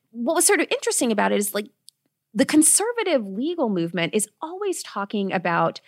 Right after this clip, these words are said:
individual liberty. Um, i-, interestingly, five members of the court,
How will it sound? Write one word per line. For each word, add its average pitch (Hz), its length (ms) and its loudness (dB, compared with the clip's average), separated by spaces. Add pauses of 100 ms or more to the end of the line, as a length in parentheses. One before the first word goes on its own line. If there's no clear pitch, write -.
(320)
individual 196 880 4
liberty. 170 480 -2
Um, 160 220 2
i-, - 220 -4
interestingly, 196 840 4
five 202 600 2
members 170 520 0
of 156 140 -4
the - 80 -6
court, 170 640 2